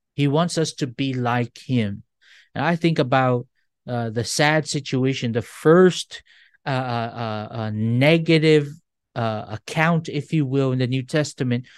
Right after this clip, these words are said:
concerning the church is recorded in Acts chapter five. In Acts chapter five, beginning in verse one through five, the Bible says, "But a certain man named Ananias, with his wife Sapphira,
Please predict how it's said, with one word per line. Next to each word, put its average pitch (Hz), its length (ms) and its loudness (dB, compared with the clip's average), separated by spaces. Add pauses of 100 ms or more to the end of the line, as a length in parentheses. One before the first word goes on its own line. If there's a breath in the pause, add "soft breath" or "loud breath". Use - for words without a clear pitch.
(280 loud breath)
concerning 139 540 0
the 127 100 2
church 127 480 -4
is 117 100 -4
recorded 147 440 2
in 123 180 2
Acts 135 380 -2
chapter 127 400 0
five. 92 520 -6 (840 soft breath)
In 123 100 -4
Acts 160 280 0
chapter 175 340 -2
five, 135 480 -2
beginning 147 340 -2
in 139 160 0
verse 131 260 -2
one 139 360 -2
through 131 160 -4
five, 127 500 -2 (480 soft breath)
the 139 80 -2
Bible 156 320 2
says, 147 300 0
"But 135 160 0
a 127 40 0
certain 156 400 -4
man 143 280 0
named 139 200 -2
Ananias, 127 800 0 (340 soft breath)
with 135 200 -2
his - 360 -6
wife 143 440 0
Sapphira, 156 720 2